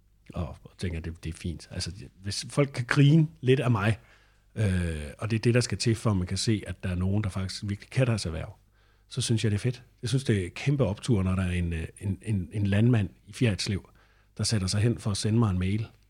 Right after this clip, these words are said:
om, at han er simpelthen så glad for et program, fordi det er første gang, han har set sit erhverv behandlet i T V, som han selv oplever det.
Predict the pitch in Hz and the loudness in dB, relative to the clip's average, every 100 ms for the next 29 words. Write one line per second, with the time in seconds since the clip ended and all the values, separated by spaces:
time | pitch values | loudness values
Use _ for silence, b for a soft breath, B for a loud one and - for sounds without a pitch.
0 | _ _ 101 85 90 92 90 85 80 - | _ _ -8 -6 -4 -2 -2 -4 -6 -2
1 | 117 101 95 95 101 107 101 - 87 90 | 0 0 -2 -2 -4 -2 -4 -6 -8 -8
2 | - - - 92 98 - 101 95 90 95 | -10 -10 -6 -4 -4 -4 -4 -4 -4 -4
3 | 95 107 95 104 87 95 101 95 92 98 | -4 -4 -4 -4 -4 -4 -4 -4 -4 -4
4 | 82 - 101 87 - 104 156 151 113 76 | -4 -4 -4 -4 -4 0 0 0 -2 -2
5 | - 78 85 | -8 -10 -12